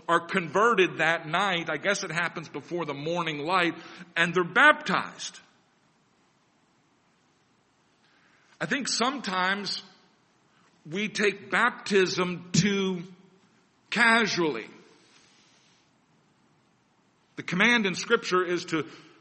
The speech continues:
believe and to be baptized, to follow Jesus and be baptized. And what you see happening here is, is that the moment these people have the light go on, the moment they realize, "Okay, Jesus is the way,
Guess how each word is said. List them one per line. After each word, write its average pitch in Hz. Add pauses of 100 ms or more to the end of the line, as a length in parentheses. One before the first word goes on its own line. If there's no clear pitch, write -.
(480)
believe 202
and 180
to 160
be 175
baptized, 180
to 135 (560)
follow 190
Jesus 190
and 170
be 165
baptized. 175 (340)
And 170 (180)
what 180
you 185
see 208
happening 220
here 180
is, 180
is 160
that 180
the 170
moment 190
these 175
people 185 (240)
have 190
the 180
light 185
go 165
on, 151 (220)
the 160
moment 220
they 180
realize, 190
"Okay, 165
Jesus 196
is 180
the 170
way, 151